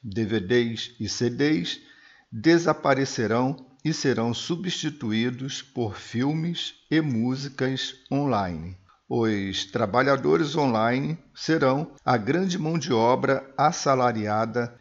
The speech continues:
no final da próxima década. Ecossistemas com plantas crescendo dentro dos prédios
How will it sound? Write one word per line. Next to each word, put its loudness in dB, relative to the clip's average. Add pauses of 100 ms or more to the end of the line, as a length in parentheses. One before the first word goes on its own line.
no 2
final 0
da 2
próxima 0
década. -6 (460)
Ecossistemas -2
com -2
plantas -2 (160)
crescendo 0
dentro -2
dos -4
prédios -4